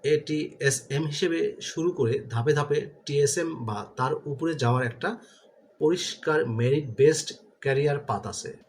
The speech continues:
এই স্বচ্ছ এবং পারফরম্যান্স চালিত কালচারালটাই আমাকে প্রাণে কাজ করতে সবচেয়ে বেশি মোটিভেট করে।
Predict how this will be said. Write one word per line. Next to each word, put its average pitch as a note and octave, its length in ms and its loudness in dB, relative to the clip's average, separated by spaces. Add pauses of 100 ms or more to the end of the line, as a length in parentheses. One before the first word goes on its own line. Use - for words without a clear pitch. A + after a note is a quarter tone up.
(160)
এই F#3 120 6
স্বচ্ছ - 540 -4
এবং C#3+ 520 2
পারফরম্যান্স E3+ 640 -2 (120)
চালিত C3+ 420 0 (240)
কালচারালটাই C#3 960 -2
আমাকে B2 280 -2
প্রাণে C#3+ 400 -2
কাজ D3 240 -4
করতে F3 440 -4 (340)
সবচেয়ে - 580 -6
বেশি C#3 220 0
মোটিভেট A2+ 400 -2
করে। - 260 -10